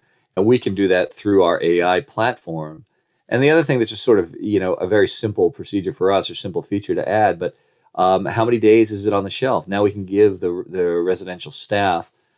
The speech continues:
a means to keep their room more efficient and more streamlined in that, okay, well, we're not gonna let these things sit here for two weeks. You know, if you, you know, I'm gonna say five days, you know, "Ned, if you can't pick up your package in five year, days, we're gonna send it back,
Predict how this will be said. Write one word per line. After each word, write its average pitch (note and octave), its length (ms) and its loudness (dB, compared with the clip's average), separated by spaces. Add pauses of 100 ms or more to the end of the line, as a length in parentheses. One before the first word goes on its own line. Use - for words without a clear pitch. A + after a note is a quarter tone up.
(160)
a - 80 -6
means G#2+ 460 -2
to - 100 -8
keep A2+ 240 -8
their G2 140 2
room F#2 240 -2
more F2+ 260 -4
efficient F2+ 640 -6
and F2 120 -10
more F2+ 140 -10
streamlined F#2+ 560 -4
in F2+ 100 -6
that, F2 300 -8
okay, A2+ 300 0
well, F#2 200 4
we're G2 120 2
not A#2 160 -2
gonna A2+ 100 0
let G2+ 160 2
these G2 220 -8
things F2+ 200 -12
sit F#2 140 -2
here F#2 120 -2
for - 80 -14
two F#2+ 160 -6
weeks. A#2+ 420 0 (420)
You F2+ 100 -6
know, - 140 -2 (100)
if G#2+ 300 2
you, G2 400 0
you F#2+ 80 -10
know, F2 320 -10
I'm F#2+ 140 -6
gonna G2 120 -6
say F2+ 280 0
five F#2+ 340 0
days, F2 560 0
you E2 80 -10
know, E2+ 80 -10
"Ned, F#2+ 240 -4
if F#2 140 -6
you F2+ 220 -8
can't G2 220 -12
pick F#2 120 -12
up E2+ 40 -12
your E2+ 100 -10
package F#2+ 280 -8
in E2+ 80 -20
five F2+ 260 -8
year, G#2+ 200 -6 (100)
days, G#2 320 -2
we're F#2+ 60 -16
gonna F2+ 140 -16
send F#2+ 180 -12
it D#2 100 -14
back, F#2 420 -2